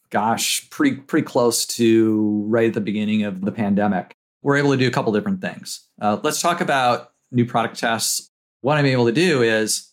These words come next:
we create stickers. Those stickers will be affixed to the packaging, uh, one by one. Uh, so I make you a drink like the boba drinks that we just talked about. And we put a sticker on the, uh, on the cup,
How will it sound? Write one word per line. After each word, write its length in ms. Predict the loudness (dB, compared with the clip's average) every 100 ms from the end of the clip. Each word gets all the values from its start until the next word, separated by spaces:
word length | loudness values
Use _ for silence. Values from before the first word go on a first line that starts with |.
| -4
we 240 | 0 0
create 540 | 0 -2 2 0 -2 -8
stickers. 560 | -6 -4 -4 -6 -14 _ _ -2
Those 220 | 0 0
stickers 380 | 0 0 0 0
will 100 | 0
be 140 | 0
affixed 440 | 0 -4 -6 -4
to 80 | -4
the 80 | -6
packaging, 640 | -4 -4 -2 2 2 2 -2 _ _ _ _ -6
uh, 140 | -4
one 240 | 0 0
by 140 | 0 0
one. 380 | 2 0 -2 -6 _ _ _ _ -4
Uh, 360 | 0 2 0
so 180 | -2 0
I 100 | 2
make 320 | 4 2 0
you 340 | 0 2 2 0
a 380 | -2 -2 2 0
drink 640 | 0 -6 -2 0 0 0 -4
like 160 | -4
the 80 | -2
boba 280 | 0 2 0
drinks 320 | -2 -4 -6
that 120 | -6
we 100 | -6
just 240 | -6 -6 -6
talked 240 | -6 -6
about. 320 | -4 -4 -4 _ _ _ _ _ -4
And 280 | -2 2
we 100 | 0
put 120 | 0 -2
a 40 |
sticker 420 | 0 -2 0 2
on 260 | 4 2 2
the, 460 | 2 4 2 0 -6 -6
uh, 400 | -4 -2 -2 -4 -8 -20
on 160 | -12 -8
the 60 | -6
cup, 420 | -2 -2 -2